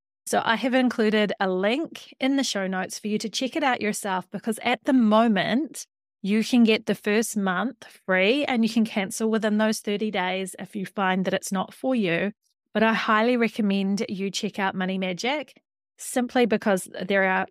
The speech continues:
like I said, fantastic live calls. There's a whole library of meditations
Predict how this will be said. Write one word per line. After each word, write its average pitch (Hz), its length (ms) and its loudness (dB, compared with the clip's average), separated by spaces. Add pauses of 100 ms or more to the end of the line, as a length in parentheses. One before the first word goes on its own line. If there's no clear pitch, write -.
like 185 220 -4
I 190 40 -10
said, 185 220 -8
fantastic 220 720 0
live 196 220 0
calls. 185 500 -6
There's 196 280 -2
a 196 40 0
whole 220 400 2
library 202 480 2
of 185 160 -4
meditations 196 960 -4